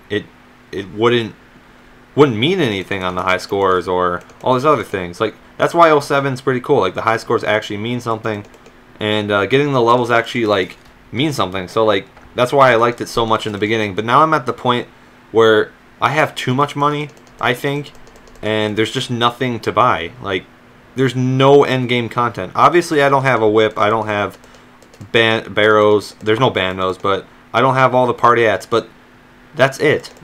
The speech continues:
There's nothing on... E-, like, on E O C, you can get all these items. Uh, you can get, um, all these different armor sets. You can go for Tetsu. Player Unknown Ports was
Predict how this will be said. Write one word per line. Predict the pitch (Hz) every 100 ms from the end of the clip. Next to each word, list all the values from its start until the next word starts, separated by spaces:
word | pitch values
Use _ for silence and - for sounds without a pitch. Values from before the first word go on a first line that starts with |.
| -
There's | 117 117
nothing | 135 139 135
on... | 131
E-, | 131
like, | 95 117
on | 131 135
E |
O | 131
C, | 131 151
you | 135
can | 135 135
get | 123 98 95 - - - - - - - _
all | 139 147
these | 147 139 127
items. | 135 139 139 139 135 120
Uh, | 104 101 98
you | 101
can | 110 117
get, | 113 110 101 - -
um, | 101 101 98 92 92 -
all | 127
these | 131 127
different | 135 120 107 -
armor | 120 127
sets. | - 131 123 143
You |
can | 147
go | 135
for | 110 95
Tetsu. | - 131 123 135 131 131 127
Player | 151 143 131
Unknown | 120
Ports | - 117 113
was | 107 104